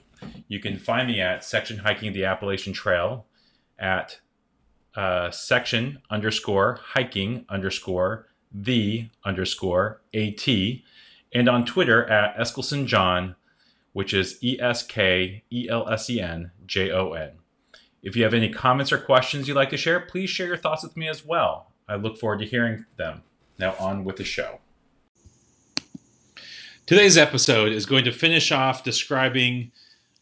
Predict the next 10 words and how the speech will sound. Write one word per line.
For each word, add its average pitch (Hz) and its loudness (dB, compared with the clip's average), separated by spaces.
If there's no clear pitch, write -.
a 110 0
trip 170 -2
that 131 0
I 127 -4
originally 147 -2
took 135 -2
in 120 -6
October 127 -4
twenty 117 -4
twenty 90 -12